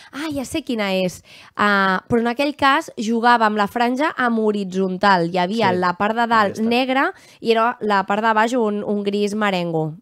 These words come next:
Speaker 1: més o menys,
Speaker 2: Mm,
Speaker 1: oi?
Speaker 2: sí,
Speaker 1: Que va
Speaker 2: sí.
Speaker 1: ser la temporada que, que van fer aquella també amb color llima, que era bastant trencadora.
Speaker 2: Sí,
Speaker 1: Sí.
Speaker 2: sí, sí.
Speaker 1: Exacte.
Speaker 2: Aquesta, la veritat és que està bé. A veure, també és una tercera equipació.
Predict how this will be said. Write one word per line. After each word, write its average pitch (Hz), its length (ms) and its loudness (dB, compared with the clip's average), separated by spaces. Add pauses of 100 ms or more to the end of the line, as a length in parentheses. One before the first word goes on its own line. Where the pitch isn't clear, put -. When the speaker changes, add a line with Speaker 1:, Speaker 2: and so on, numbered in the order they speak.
(100)
Speaker 1:
més 175 160 0
o - 20 -2
menys, 156 280 -2
Speaker 2:
Mm, 185 80 2
Speaker 1:
oi? 302 100 -2 (120)
Speaker 2:
sí, 131 120 -4
Speaker 1:
Que 123 80 -2
va 196 60 0
Speaker 2:
sí. - 80 -6
Speaker 1:
ser 196 100 0
la 196 60 0
temporada 196 500 0
que, 208 140 2 (260)
que 175 80 0
van 175 160 0
fer 185 140 0
aquella 180 260 -4
també 180 160 -2
amb 175 140 -2
color 170 260 2
llima, 196 380 0 (100)
que 185 140 0
era 170 100 0
bastant 170 320 -4
trencadora. 170 540 0 (800)
Speaker 2:
Sí, 120 180 -4
Speaker 1:
Sí. - 140 -10 (160)
Speaker 2:
sí, 110 140 -16
sí. 110 120 -20 (220)
Speaker 1:
Exacte. 165 500 -6 (1000)
Speaker 2:
Aquesta, 190 300 0
la 240 80 4
veritat 175 200 0
és 208 80 -10
que 165 80 -4
està 151 200 0
bé. 147 180 0
A 117 100 -8
veure, 113 160 -6
també 104 200 -12
és 107 80 -14
una 104 340 -10
tercera 104 340 -8
equipació. 107 540 -12